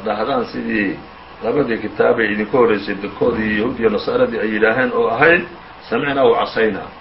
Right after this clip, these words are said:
Maqalay oo diidnay. Miyaad rabtaan inaad dhahdaan? Hadalkii hadal ku dhow baad dhahdeen. Ma karaynadaasi marka ku diidaya. Bal quuluu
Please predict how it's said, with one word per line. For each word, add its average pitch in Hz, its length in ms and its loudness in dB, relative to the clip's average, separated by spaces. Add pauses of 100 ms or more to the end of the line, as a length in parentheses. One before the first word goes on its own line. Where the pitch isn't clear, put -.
(400)
Maqalay 135 420 0
oo 113 140 0
diidnay. 110 420 -2
Miyaad 127 260 0
rabtaan 196 300 -6
inaad 185 200 -8
dhahdaan? 104 320 0 (440)
Hadalkii 123 320 0
hadal 131 260 0
ku - 140 -8
dhow 160 160 4
baad 107 200 4
dhahdeen. 87 360 -4 (880)
Ma 135 120 4
karaynadaasi 104 720 2 (260)
marka 90 240 -6
ku - 160 -10
diidaya. 87 400 -6 (720)
Bal 247 220 8 (100)
quuluu 143 420 2